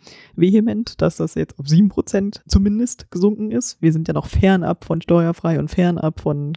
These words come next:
kostenlosen, ähm, Hygieneprodukten oder Menstruationsprodukten. Ähm, aber im Prinzip hat der Bundestag ja auch mal über eine Mehrwertsteuer entschieden in den sechziger Jahren und da haben sie das wahrscheinlich auch einfach gar nicht besprochen, weil wenn du nur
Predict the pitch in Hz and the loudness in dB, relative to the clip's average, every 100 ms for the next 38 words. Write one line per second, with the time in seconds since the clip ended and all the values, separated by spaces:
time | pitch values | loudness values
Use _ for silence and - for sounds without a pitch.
0 | - - 196 - 208 202 208 202 214 220 | -8 0 0 2 0 2 2 -2 -4 -6
1 | _ - - - - 190 190 196 196 196 | _ -20 -18 -18 0 2 2 0 -2 -2
2 | 202 202 196 - - 196 - 214 226 160 | 0 2 2 2 2 0 0 -4 -2 0
3 | 160 175 - 170 185 - - 190 - 208 | 0 -2 -4 -2 -2 -2 -2 -2 -2 -6
4 | 220 - _ 160 160 165 160 180 185 185 | -8 -10 _ 2 4 2 2 4 4 4
5 | 165 170 220 - 208 180 196 202 196 180 | 0 0 2 2 2 2 2 2 0 -2
6 | 185 170 165 - 170 160 160 165 160 160 | 0 2 0 0 -2 -2 -2 -2 -2 -2
7 | 170 170 165 170 156 147 156 214 202 156 | 0 0 0 0 0 0 2 4 4 0
8 | 151 147 151 - 156 139 139 147 190 175 | -4 -4 -4 -4 -4 -4 -2 -2 -2 -4
9 | 156 151 160 160 156 - - - 156 156 | -6 -6 -4 -4 -4 -6 -2 0 2 2
10 | 175 175 160 - 156 156 147 156 - 165 | 2 0 -4 -4 -6 -6 -6 -6 -4 -2
11 | 196 208 175 147 151 156 170 170 160 156 | 2 2 0 -2 -2 -4 -4 -2 -2 -2